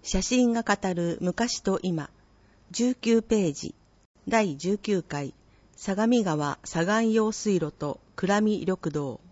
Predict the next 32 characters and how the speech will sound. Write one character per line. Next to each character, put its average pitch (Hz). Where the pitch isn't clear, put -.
昔、 180
相 196
模 240
川 165
左 175
岸 226
用 214
水 180
路。 -
昭 208
和 196
六 180
十 226
二 214
年 151
撮 -
影。 143
相 196
模 240
川 156
左 175
岸 226
用 226
水 214
路 160
は、 139
相 208
模 247
川 180
の 151
水 156
を 156